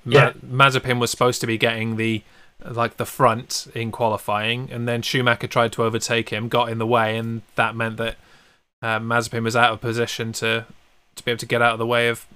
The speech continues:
Speaker 1: of people overtaking. So it, it sounded like a, a lame excuse to me,
Speaker 2: Yeah,
Speaker 1: but
Speaker 2: pretty much.
Speaker 1: but, uh, if there's some truth to it, or even if there isn't truth to it, I think that's gonna, you know, piss Schumacher off, and maybe they start to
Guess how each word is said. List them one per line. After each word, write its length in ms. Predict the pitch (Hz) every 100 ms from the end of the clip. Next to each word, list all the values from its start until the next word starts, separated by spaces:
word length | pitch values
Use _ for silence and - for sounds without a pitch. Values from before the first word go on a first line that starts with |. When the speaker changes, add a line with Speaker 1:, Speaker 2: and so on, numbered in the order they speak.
| -
Speaker 1:
of 160 | 117 -
people 320 | 123 - 120 -
overtaking. 680 | 120 120 - 139 - 98 98
So 260 | 107 104 - - -
it, 200 | 170 -
it 140 | 170 175
sounded 360 | 226 220 175
like 240 | 156 147 127
a, 500 | 127 123 123 123 120
a 160 | 120
lame 260 | 123 123 117
excuse 540 | 110 - 113 - -
to 140 | - 113
me, 240 | 123 101
Speaker 2:
Yeah, 220 | 147 127
Speaker 1:
but 220 | 101 -
Speaker 2:
pretty 200 | - 147
much. 420 | 139 131 135 - - _ _ _ _ _ _
Speaker 1:
but, 320 | 117 113 -
uh, 180 | 123 117 160
if 160 | -
there's 380 | 147 139 127 -
some 260 | - 143 127
truth 320 | - 175 -
to 160 | - 92
it, 180 | 139 - -
or 140 | 151 247
even 160 | 254
if 80 | 226
there 120 | 233
isn't 200 | 226 151
truth 240 | 123 117 -
to 140 | 110
it, 40 | 104
I 120 | 117
think 260 | - 135 127
that's 260 | 120 110
gonna, 300 | - 117 110 - _ _ -
you 60 | 117
know, 140 | 107
piss 220 | - 127
Schumacher 500 | - 123 113 104 98
off, 260 | 98 107 -
and 240 | 107 107 - -
maybe 260 | 113 110 110
they 160 | 113
start 360 | 107 - 104 -
to 200 | 104